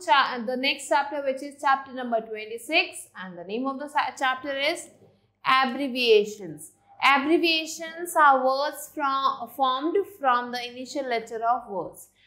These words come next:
So ये जो abbreviations हैं, ये ऐसे वर्ड्स हैं जो, अ, इनिशियल लेटर्स को आप जो है ज्वाइन करके बना सकते हैं। Write the full form of the abbreviations given below।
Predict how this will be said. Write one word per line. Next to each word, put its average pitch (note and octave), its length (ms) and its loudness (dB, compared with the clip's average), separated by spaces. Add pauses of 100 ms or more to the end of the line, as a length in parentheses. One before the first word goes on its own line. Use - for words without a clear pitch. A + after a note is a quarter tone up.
(220)
So - 40 -6
ये C#4+ 200 0
जो C#4+ 80 -4
abbreviations C#4 880 -2
हैं, C#4 360 -4
ये C4 120 -4
ऐसे B3 260 -4
वर्ड्स A3+ 440 -2
हैं C4+ 280 -6
जो, C4 440 -4 (360)
अ, G3+ 160 0
इनिशियल C4+ 640 0
लेटर्स C4+ 520 -2
को C#4+ 180 -6
आप B3 420 4
जो B3+ 60 -14
है D4+ 380 -2 (180)
ज्वाइन A3 300 2
करके C#4 400 0
बना F#3 420 -6
सकते - 320 -20
हैं। - 220 -20 (480)
Write D#4 360 8
the A4 140 4
full F#4 140 0
form E4+ 300 0
of D4+ 140 0
the C#4+ 120 0
abbreviations C#4 1000 -4
given A#3 340 -4
below। F3 240 -2